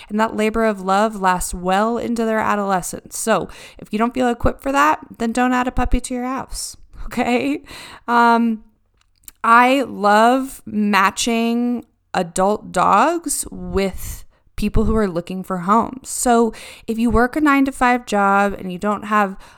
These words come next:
a ton of free time, adopting an adult dog is a fabulous idea. Adult dogs come potty trained.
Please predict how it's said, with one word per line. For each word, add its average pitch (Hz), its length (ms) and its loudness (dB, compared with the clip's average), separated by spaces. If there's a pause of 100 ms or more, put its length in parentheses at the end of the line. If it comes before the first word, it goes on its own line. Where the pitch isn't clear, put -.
a 180 80 -4
ton 202 380 -2
of 220 100 0
free 226 240 -4
time, 214 640 -4 (220)
adopting 208 600 2
an 269 140 0 (180)
adult 190 600 -2
dog 196 540 0 (260)
is 302 260 -6
a 302 60 -2
fabulous 285 840 -2
idea. 285 560 -4 (280)
Adult 202 320 0
dogs 196 320 0
come 170 240 -8
potty 175 340 -2
trained. 262 480 -2